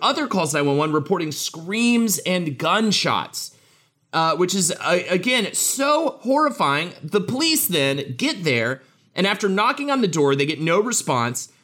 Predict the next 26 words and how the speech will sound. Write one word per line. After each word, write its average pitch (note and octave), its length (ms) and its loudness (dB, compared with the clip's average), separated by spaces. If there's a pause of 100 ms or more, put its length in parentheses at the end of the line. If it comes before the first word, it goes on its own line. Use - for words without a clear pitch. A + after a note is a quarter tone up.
(120)
They E3+ 120 2
end G3+ 80 2
up A3 100 -2
trying G3+ 220 2
to G3 60 4
use F#3+ 220 2
a E3+ 60 0
key B3 380 0
given F#3 240 2
to D#3 80 0
them D3 160 0
by C#3+ 140 2
an C#3 100 0
attendant F#3+ 480 0
in D3 120 -2
the C3 60 0
housing F3 400 0
office, A2 440 -2 (300)
but E3 120 -2
they E3+ 120 0
left A3 340 0
after E3+ 200 -4
the D3 120 -2
key E4 280 0
didn't D3+ 300 2
work. G2+ 360 -8